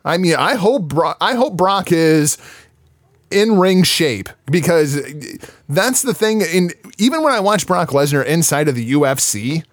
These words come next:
his last fight, it, when it got into those, that, like, second half of the second round and then the third round, Brock was gassed.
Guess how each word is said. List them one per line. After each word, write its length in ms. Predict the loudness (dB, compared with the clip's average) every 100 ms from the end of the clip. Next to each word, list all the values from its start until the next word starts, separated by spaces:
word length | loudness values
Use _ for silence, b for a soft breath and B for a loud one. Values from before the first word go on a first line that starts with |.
| _ _ _ _ _ _
his 220 | -2 0
last 380 | 0 -2 -2 -6
fight, 400 | -4 -2 0 -2 -2
it, 180 | -4
when 180 | -2 -2
it 140 | -2 -2
got 240 | -2 2
into 240 | 0 0
those, 320 | 0 -2 -4 -8 _ -8
that, 280 | -4 -4 -4
like, 220 | -6 -2
second 400 | -4 -2 -4 -6 _ _ _ _ _ _ -10
half 320 | -4 -2 0
of 180 | -2 0
the 80 | -2
second 320 | -2 -2 -4
round 400 | -4 -2 0 -2
and 100 | -2
then 140 | -4
the 80 | -4
third 320 | -4 -4 -4
round, 320 | -2 -2 -2 -4 _
Brock 400 | -2 -2 -2 -4
was 400 | -4 -4 -4 -10 _ _
gassed. 1000 | -6 -2 -2 -2 -2 -4 -6 -6 -6 -8